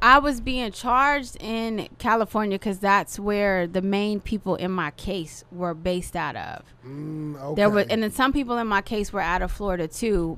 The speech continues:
Speaker 1: but because they were shipping the weed from California and taking the money out of bank accounts in California, it was a California case.
Speaker 2: Got you.
Speaker 1: But federal case.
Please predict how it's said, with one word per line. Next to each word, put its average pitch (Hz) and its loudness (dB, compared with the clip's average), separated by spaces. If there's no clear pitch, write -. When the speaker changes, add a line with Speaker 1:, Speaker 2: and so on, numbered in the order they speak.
Speaker 1:
but 202 4
because 220 4
they 202 4
were 196 0
shipping 233 0
the 190 2
weed 190 0
from 220 4
California 190 2
and 185 -4
taking 196 -2
the 185 -2
money 202 -2
out 185 2
of 175 -2
bank 190 -4
accounts 180 -4
in 196 -4
California, 180 -2
it 185 -4
was 170 -4
a 160 -8
California 170 -4
case. - -14
Speaker 2:
Got 135 -8
you. - -6
Speaker 1:
But 190 4
federal 190 4
case. - -12